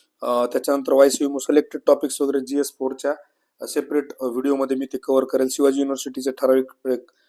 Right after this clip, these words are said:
सिलेक्टिव्ह टॉपिक्स आहेत, ते पण आपल्याला करायला काही हरकत नाही. जर तुम्हाला कुठल्या क्लासवर डिपेंड राहायचं नसेल तर, किंवा otherwise आपल्या जो क्लास आहे एमपीएससी एक्झाम म्हणतात, त्याच्यामध्ये आपण हे सगळं इन्क्लूड करणार आहे, तुम्हाला जास्त काही डोकं लावायची गरज नाही.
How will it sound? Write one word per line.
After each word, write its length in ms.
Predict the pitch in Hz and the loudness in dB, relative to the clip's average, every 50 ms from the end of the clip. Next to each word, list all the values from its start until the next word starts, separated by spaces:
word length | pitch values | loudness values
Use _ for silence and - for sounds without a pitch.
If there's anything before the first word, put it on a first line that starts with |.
| _ _ - | _ _ -8
सिलेक्टिव्ह 460 | - - 147 147 143 143 - 151 139 135 | -4 0 0 0 0 0 -2 -2 0 2
टॉपिक्स 360 | 139 135 - 139 131 - - | 0 0 0 -4 -4 -2 -4
आहेत, 160 | 135 131 - | -6 -4 -4
ते 60 | - | -4
पण 160 | 131 - 135 131 | -4 -2 -4 -4
आपल्याला 300 | 123 - 131 127 123 127 | -4 -2 -2 -2 -2 -2
करायला 300 | 123 - 127 127 127 127 | -2 0 0 0 0 0
काही 160 | - 131 123 123 | -2 -2 -2 -2
हरकत 220 | - 131 - - - - | -4 -6 -6 -8 -10 -8
नाही. 120 | - 135 135 - _ _ _ _ _ _ - | -8 -8 -8 -10 _ _ _ _ _ _ -4
जर 160 | 127 143 143 | -2 -2 -2
तुम्हाला 300 | 139 - 143 139 139 139 | -2 -4 -4 -2 -2 -2
कुठल्या 320 | 131 - 135 - 139 135 | -4 -4 -8 -8 -8 -8
क्लासवर 340 | 131 - 135 131 - - 135 | -6 -4 -4 -4 -4 -6 -6
डिपेंड 280 | 127 131 127 - 127 123 127 | -6 -6 -6 -6 -8 -8 -6
राहायचं 300 | 123 123 120 - - 127 | -8 -8 -8 -8 -10 -12
नसेल 260 | 123 - - 127 120 - - | -12 -10 -10 -12 -12 -6 -4
तर, 120 | 139 123 110 - _ _ _ _ _ | -4 -4 -4 -8 _ _ _ _ _
किंवा 240 | _ - 147 - - | _ -6 -4 -4 -4
otherwise 360 | 139 135 151 147 147 147 151 147 - - _ _ _ _ - | -4 -2 0 2 2 2 0 0 -4 -14 _ _ _ _ -10
आपल्या 540 | 123 123 - - 151 143 143 147 151 139 131 | -10 -10 -8 -4 -2 -2 0 0 -2 -4 -6
जो 120 | 127 135 | -6 -6
क्लास 280 | 135 139 143 139 131 - 131 | -2 0 -2 -2 -2 -2 -4
आहे 40 | |
एमपीएससी 360 | 127 127 131 - 135 - - 131 | -4 -4 -4 -8 -8 -6 -4 -6
एक्झाम 240 | 127 123 127 127 | -6 -4 -6 -6
म्हणतात, 260 | 127 127 123 - 127 120 | -6 -8 -8 -8 -8 -8
त्याच्यामध्ये 380 | - 131 - 135 131 135 135 | -8 -8 -8 -8 -6 -4 -4
आपण 220 | 131 127 - 139 135 131 | -4 -4 -6 -10 -12 -12
हे 340 | _ _ _ _ _ _ 139 | _ _ _ _ _ _ -10
सगळं 300 | - - 170 151 151 160 | -4 -2 -2 0 2 0
इन्क्लूड 320 | 156 151 147 139 143 139 | 0 -2 -4 -6 -8 -10
करणार 280 | 135 - 143 139 139 135 | -4 -4 -4 -4 -2 -6
आहे, 120 | 131 131 | -6 -8
तुम्हाला 240 | - 135 131 131 139 147 - _ _ _ _ _ - | -8 -8 -6 -4 -4 -6 -6 _ _ _ _ _ -6
जास्त 220 | 131 131 - - | -6 -6 -6 -8
काही 140 | 135 - 147 | -6 -4 -2
डोकं 220 | 131 131 131 - | -2 0 0 0
लावायची 320 | 127 127 123 127 127 - 131 | 0 0 0 0 -2 -2 -2
गरज 240 | 127 127 131 131 131 | 0 2 2 2 0
नाही. 160 | 127 117 | -2 -4